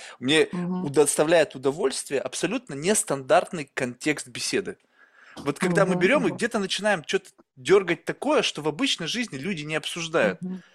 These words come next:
Speaker 1: То, что люди обсуждают в
Speaker 2: Мгм.
Speaker 1: обычной жизни, как правило, очень <laughs> не скучно и неинтересно, потому что все плюс-минус говорят об одном и том же.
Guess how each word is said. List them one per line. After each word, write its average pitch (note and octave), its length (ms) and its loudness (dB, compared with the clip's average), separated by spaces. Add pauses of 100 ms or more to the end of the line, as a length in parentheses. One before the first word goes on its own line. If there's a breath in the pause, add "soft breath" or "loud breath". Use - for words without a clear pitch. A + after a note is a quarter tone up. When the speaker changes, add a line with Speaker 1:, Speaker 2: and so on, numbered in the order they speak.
(120 loud breath)
Speaker 1:
То, F#3+ 120 2
что G#3+ 160 2
люди G#3+ 220 2
обсуждают G3 380 2
в - 20 -4
Speaker 2:
Мгм. - 20 -4
Speaker 1:
обычной F#3 340 -4
жизни, A3 300 -4
как C#3+ 180 -6
правило, F#3+ 280 6
очень D#3+ 280 -4
<laughs> E3+ 380 -2
не F#3 60 -4
скучно - 380 -4
и C#3 60 -4
неинтересно, C3+ 460 -2
потому B2+ 240 -6
что - 120 -10
все D3 200 -2
плюс-минус C3 480 -8
говорят B2+ 360 2
об A2 100 -4
одном A2+ 240 -4
и G2+ 40 -10
том F#2+ 200 -6
же. G2 120 -6